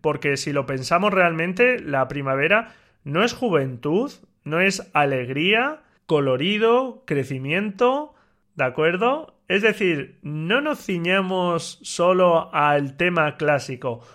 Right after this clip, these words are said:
podemos explorar otras vías, ¿de acuerdo? Me pareció interesante esta puntualización que me hicieron varias personas y que les indiqué esto de que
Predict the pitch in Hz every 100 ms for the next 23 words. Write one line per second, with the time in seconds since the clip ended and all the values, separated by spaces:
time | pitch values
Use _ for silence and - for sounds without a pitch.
0 | _ _ 151 147 175 247 254 - 160 151
1 | - 135 123 135 233 220 143 139 139 131
2 | 147 147 135 120 113 - 135 135 165 202
3 | 175 165 156 156 226 233 226 190 175 202
4 | 208 208 196 - - 196 190 180 180 156
5 | 143 139 180 196 190 156 143 170 165 156
6 | 160 165 156 160 131 - 143 175 262 -
7 | - - - - _ _ _ 160 156 156
8 | 147 156 147 139 214 208 208 190 160 139
9 | 139 139 139 135